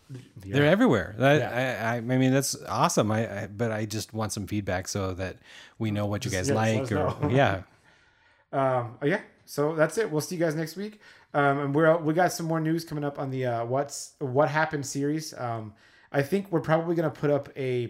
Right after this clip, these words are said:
Speaker 1: poll or a question in the next couple weeks on the Dorkside, uh, Facebook asking what you guys wanna hear. And then we'll just do, uh,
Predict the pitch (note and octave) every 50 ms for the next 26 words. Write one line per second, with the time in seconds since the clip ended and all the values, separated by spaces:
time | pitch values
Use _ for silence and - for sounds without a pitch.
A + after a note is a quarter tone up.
0 | - - - C3 B2+ C3 D3 E3 G3 G3+ G3+ - _ _ _ _ _ _ _ _
1 | _ _ _ - C3 C3 C3 B2+ B2+ C3 B2 B2 A#2+ - D3 D3+ D3 - - D3
2 | C3 B2 B2 A#2+ B2 B2+ - - - - D3 - C#3 B2 B2+ C3+ C3 - - -
3 | B2+ B2+ C3 C3+ C3+ B2+ B2 B2 B2 B2 - - B2+ A#2+ A#2 A#2 A2+ - _ -
4 | C3+ B2 A2+ G#2+ G2+ - C3 C3+ C3 - - D#3+ D#3+ - _ - B2+ C#3 C#3+ -
5 | - D#3 C#3+ C3+ C3 - - C#3+ C#3+ C3 C3+ C3 C3 A2+ A#2 A#2 A#2+ B2 B2+ F3
6 | F3 C3+ G#2+ - - _ _ _ _ _ _ _ _ _ _ _ - C3 C3 C3+
7 | C3 B2 B2 B2 B2 A#2 A2+ A2 - - A#2+ A2+ A2 A2+ G#2+ G#2 G2+